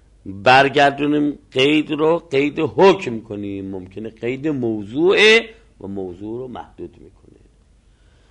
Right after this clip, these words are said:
دلیل دیگر این است که می‌گن تعلیق الحکم بالوصف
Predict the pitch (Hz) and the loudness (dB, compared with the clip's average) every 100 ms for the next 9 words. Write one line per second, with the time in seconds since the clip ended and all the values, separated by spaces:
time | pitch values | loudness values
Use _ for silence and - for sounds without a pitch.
0 | _ _ - 220 285 269 254 208 208 175 | _ _ 0 4 4 4 2 0 -2 0
1 | 185 180 175 170 160 156 - - 131 127 | 2 2 2 -2 -2 -4 -8 -6 -4 -4
2 | 127 - - - _ _ _ _ _ _ | -6 -8 -16 -20 _ _ _ _ _ _
3 | _ 104 110 135 143 151 156 151 - 120 | _ -6 2 2 4 0 -2 -6 -4 -2
4 | - 123 143 123 107 113 113 107 123 131 | -2 -2 -2 -2 -4 -6 -6 -4 -2 0
5 | 113 - 101 95 107 104 104 123 151 175 | -2 -6 -12 -4 -2 -2 4 6 8 6
6 | 190 - - | 4 0 -14